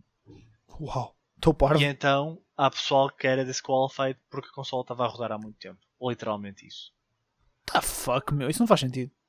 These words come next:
Speaker 2: Yeah, mas acontecia. Ahm,
Speaker 1: <laughs> Jesus.
Speaker 2: e isso era muito facilmente resolvido num P C. Porque o P C é tudo streamlined, fu-, vai funcionar tudo a toda hora. Há P Cs que estão ligados durante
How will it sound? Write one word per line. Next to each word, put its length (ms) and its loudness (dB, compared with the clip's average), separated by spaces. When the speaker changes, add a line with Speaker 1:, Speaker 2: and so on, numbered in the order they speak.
Speaker 2:
Yeah, 240 0
mas 240 -8
acontecia. 500 -10
Ahm, 460 -2
Speaker 1:
<laughs> 260 -20
Jesus. 420 -16
Speaker 2:
e 140 2
isso 160 4
era 320 4
muito 220 -6
facilmente 420 0
resolvido 320 2
num 100 -6
P 100 -6
C. 240 -8
Porque 200 -8
o 40 -16
P 120 -6
C 180 -4
é 520 -2
tudo 240 -12
streamlined, 760 -2
fu-, 140 -8
vai 140 2
funcionar 380 -6
tudo 180 -6
a 20 -20
toda 180 -6
hora. 260 0
Há 60 -2
P 100 -4
Cs 60 -4
que 80 -4
estão 240 -6
ligados 320 -4
durante 440 -6